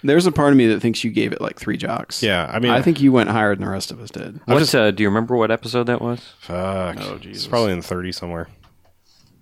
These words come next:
Speaker 2: Quick. Bamfcast dot com. Who can pull it up fastest?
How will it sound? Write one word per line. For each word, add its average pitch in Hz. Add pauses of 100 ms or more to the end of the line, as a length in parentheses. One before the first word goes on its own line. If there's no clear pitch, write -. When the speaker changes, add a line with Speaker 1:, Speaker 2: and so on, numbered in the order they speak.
(2000)
Speaker 2:
Quick. - (540)
Bamfcast 113
dot -
com. 85 (180)
Who 156
can 101
pull 90
it 85
up 82
fastest? -